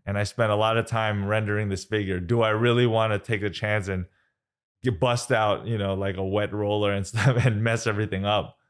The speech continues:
Uh, but with collage, you kinda, like, iterate a little bit more. I can do, like, twenty paintings and then pick the one that has the coolest splatter, um, s-, coolest technique,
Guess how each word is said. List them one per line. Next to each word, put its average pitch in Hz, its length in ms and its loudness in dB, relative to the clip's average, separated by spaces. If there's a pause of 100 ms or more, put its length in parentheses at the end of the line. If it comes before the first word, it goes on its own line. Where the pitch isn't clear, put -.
(280)
Uh, 95 180 0
but 104 140 2
with 117 220 2
collage, 113 380 2
you 107 120 -2
kinda, 104 300 -2
like, 95 300 0 (380)
iterate 101 480 0 (100)
a 92 60 -4
little 92 180 -2
bit 87 140 -4
more. 87 400 -6
I 104 80 -2
can 95 200 -4
do, 123 260 2
like, 90 280 -4 (360)
twenty 120 260 0
paintings 98 680 -4 (280)
and 98 100 -4
then 98 120 -2
pick - 320 -4
the 113 100 0
one 107 180 2
that 101 120 0
has 95 180 0
the 90 80 -10
coolest 95 400 -6
splatter, 98 680 -2 (420)
um, 92 380 0
s-, - 220 -14
coolest 98 400 -4
technique, 98 560 -4